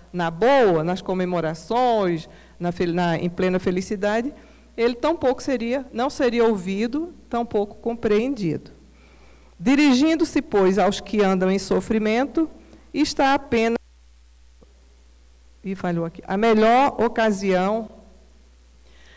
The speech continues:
de ser entendido e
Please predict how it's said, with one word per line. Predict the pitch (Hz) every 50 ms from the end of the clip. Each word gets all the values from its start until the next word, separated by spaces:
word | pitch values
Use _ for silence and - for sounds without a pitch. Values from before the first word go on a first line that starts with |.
| - - -
de | 170 156 202 247 262
ser | 233 - - 220 208 208 226 220 - -
entendido | 226 294 330 330 - - 285 269 262 226 190 160 - 175 180 190 190 175 185 220 233 - - - -
e | - 220 226 247 269 269